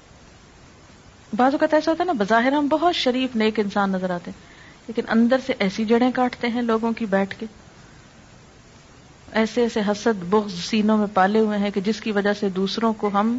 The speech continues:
پیچھے کاٹ پھینکتے ہیں۔ جو بھی آپ کا امپریشن، سب گئے۔ پھر یاد رکھیے کہ ہمارے عمل صرف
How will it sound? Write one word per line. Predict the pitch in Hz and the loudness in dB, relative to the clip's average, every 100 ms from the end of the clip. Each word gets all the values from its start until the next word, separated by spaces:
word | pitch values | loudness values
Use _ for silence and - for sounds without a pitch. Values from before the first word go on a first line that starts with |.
| - - - - - - | -6 -16 -20 -20 -20 -12
پیچھے | 214 196 190 | -8 -6 -2
کاٹ | 233 226 - | -2 -2 -4
پھینکتے | 185 165 - | -6 -6 -8
ہیں۔ | - - - - - - - - - - - - - - - - - - - - - - - | -12 -14 -20 -20 -20 -20 -20 -20 -20 -20 -20 -20 -20 -20 -20 -20 -20 -20 -20 -20 -20 -20 -16
جو | 202 - 330 | -10 -2 0
بھی | 294 302 | 2 4
آپ | 233 233 | 4 2
کا | 208 | -2
امپریشن، | 180 170 165 - 170 - - - - - - - - - - - - - - - - - - | -2 -4 -4 -6 -12 -18 -20 -20 -20 -20 -20 -20 -20 -20 -20 -20 -20 -20 -20 -20 -20 -18 -8
سب | 190 - - | -8 -8 -14
گئے۔ | - - - - - - - - - - - - | -16 -18 -20 -20 -20 -20 -20 -20 -20 -20 -6 0
پھر | 339 381 - - - - - - - - - - - - | 2 0 -8 -20 -20 -20 -20 -20 -20 -20 -20 -20 -16 -2
یاد | 220 254 | 4 4
رکھیے | 302 330 320 349 330 | 4 0 0 -2 -2
کہ | |
ہمارے | 294 254 240 233 277 | 0 2 4 4 4
عمل | 311 - 233 262 294 277 - | 2 2 2 2 0 -4 -2
صرف | 285 | 0